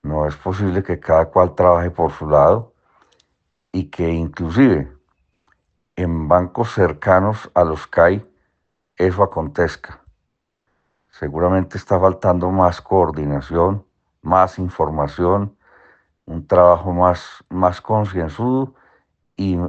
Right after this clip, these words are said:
aprovechar mejor no solo el personal, sino toda la información que se consigue, que se tiene,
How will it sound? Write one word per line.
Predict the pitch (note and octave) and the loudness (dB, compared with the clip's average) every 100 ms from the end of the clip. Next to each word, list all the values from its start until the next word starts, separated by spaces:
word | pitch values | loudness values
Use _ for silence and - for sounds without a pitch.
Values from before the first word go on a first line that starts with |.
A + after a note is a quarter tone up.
| - - | -10 0
aprovechar | F2+ F2 - F2 E2+ - F#2+ F2+ | 0 2 -2 0 -2 0 2 2
mejor | G#2 A2+ A#2+ A#2 - _ _ _ _ _ - | 2 2 4 2 -4 _ _ _ _ _ -6
no | E2+ | -2
solo | G2+ G2+ | 0 2
el | A2 | 0
personal, | A2 F#2 - E2 F#2 A2 | 0 -2 -2 2 2 2
sino | - E2+ D#2+ E2 _ _ _ _ - | 0 -4 -4 -6 _ _ _ _ 0
toda | G#2+ G2+ | 4 4
la | F#2+ | 2
información | E2 F2 D#2 D2+ F2 D2 | 0 0 0 -4 -4 -6
que | F#2+ | -6
se | F#2+ | -6
consigue, | - D#2 D2+ G2 G2+ G2 | -6 -8 -6 -6 -6 -6
que | - E2 | -8 -6
se | E2 | -6
tiene, | D2 F2+ G2 G#2+ A2 | -6 -2 0 0 -2